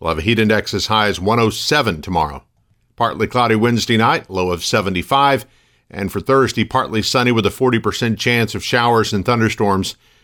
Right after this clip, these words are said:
and a high in the mid nineties. Right now, fair and seventy-seven at the K V O M studios. Let's congratulate our employee of the day today. It's James Wilson. He works at Morrilton Intermediate School.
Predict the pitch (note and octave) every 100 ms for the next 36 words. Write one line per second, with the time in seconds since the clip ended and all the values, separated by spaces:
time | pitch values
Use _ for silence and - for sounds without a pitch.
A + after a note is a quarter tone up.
0 | _ - F#2 E2+ G#2 G2 F#2 F#2 F2+ F2+
1 | F#2+ E2 C#2 - - _ _ _ _ _
2 | C3+ C3+ C3+ B2+ D3+ D3 C#3 A2+ - C#3+
3 | B2 A#2 - D3 C3 B2 B2+ C#3 C#3 A#2
4 | C3 B2+ B2+ A2+ - C#3+ C3 B2 B2+ C#3+
5 | B2+ B2 A#2 - A#2 G#2 C3 B2+ A#2 A2+
6 | B2 - _ _ _ - A2+ A2+ A2 -
7 | D3+ D3+ D3+ C#3+ B2+ C3+ D3+ D3 A#2+ B2+
8 | A#2+ G#2 E2 C2+ - _ _ _ _ -
9 | - G2+ A2 B2 A2+ G#2+ C3 C#3+ F3 D#3+
10 | A#2 B2 - - A2 A#2+ B2 A#2+ A2+ B2
11 | B2+ C3+ C#3 G#2+ - A2+ F#2 C#2+ C#2